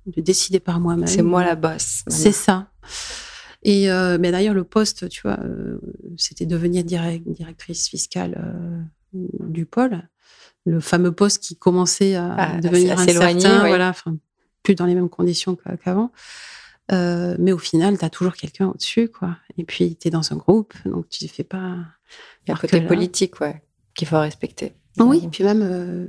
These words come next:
Speaker 1: il y a des règles, des comités, des choses comme ça.
Speaker 2: Ouais.
Speaker 1: Tu... Voilà, il y a
Speaker 2: Et
Speaker 1: des
Speaker 2: ça,
Speaker 1: règles.
Speaker 2: tu trouvais ça pesant ?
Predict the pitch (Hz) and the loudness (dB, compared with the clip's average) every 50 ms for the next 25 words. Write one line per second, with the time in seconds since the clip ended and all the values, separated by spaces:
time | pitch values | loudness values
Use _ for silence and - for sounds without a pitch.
0 | 180 185 165 175 170 185 202 196 185 196 220 220 190 - - 185 - - 180 180 | -10 -4 -4 0 0 0 0 0 0 -2 -2 -2 -4 -6 -8 -8 0 2 2 2
1 | 180 180 175 - 165 160 180 190 190 180 - - - - _ - 175 - - 185 | 2 0 0 0 0 0 0 0 -2 -6 -8 -8 -12 -10 _ -8 -8 -8 -8 -8
2 | 170 165 160 156 156 - - 170 170 185 165 _ _ _ _ _ _ _ 190 175 | -8 -6 -6 -6 -6 -6 -6 -8 -8 -10 -14 _ _ _ _ _ _ _ -8 -8
3 | 170 170 _ _ 185 180 180 180 180 196 147 - 180 - - 185 180 175 - 175 | -8 -10 _ _ -2 0 2 4 2 2 2 0 -4 -2 0 0 0 2 0 -4
4 | 170 - 175 170 165 160 160 | -2 0 -4 -2 -2 -6 -8